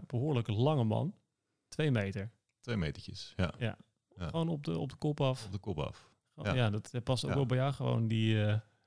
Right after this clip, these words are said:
Speaker 2: beetje, eh, duidelijk.
Speaker 1: geen du-, geen cijfers achter de komma, gewoon,
Speaker 2: Precies.
Speaker 1: ja.
Speaker 2: Ja.
Speaker 1: Dus, eh, en ik denk dat ik, dat ik je wel, eh,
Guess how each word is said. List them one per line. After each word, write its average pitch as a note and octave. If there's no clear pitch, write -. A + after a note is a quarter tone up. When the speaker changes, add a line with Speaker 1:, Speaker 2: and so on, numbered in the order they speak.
Speaker 2:
beetje, -
eh, D#2+
duidelijk. -
Speaker 1:
geen C3+
du-, C3
geen C3
cijfers B2
achter A#2+
de A#2
komma, A2+
gewoon, A2
Speaker 2:
Precies. -
Speaker 1:
ja. A2
Speaker 2:
Ja. -
Speaker 1:
Dus, C3
eh, C3
en C#3
ik D3
denk E3
dat F3
ik, E3
dat D#3+
ik D3+
je D3
wel, D3
eh, C3+